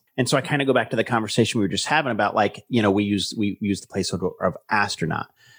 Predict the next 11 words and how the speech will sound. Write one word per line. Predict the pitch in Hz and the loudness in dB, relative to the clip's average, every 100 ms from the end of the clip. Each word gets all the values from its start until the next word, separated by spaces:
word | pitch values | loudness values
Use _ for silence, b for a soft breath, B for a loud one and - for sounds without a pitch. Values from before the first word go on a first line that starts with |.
| b - | b 0
and, | 110 101 | 2 2
and | 104 | 0
how | - 107 | 2 4
we're | 101 | 4
defining | 95 - 98 95 | 4 0 0 0
things. | 90 92 - - - B B B - | 0 0 0 -4 -6 B B B -2
And | 156 156 151 _ | 0 0 -6 _
why | - 139 165 | 0 4 4
so | 202 - | 2 2
many | 175 156 | 4 4
people | 131 135 131 123 - | 4 4 6 4 2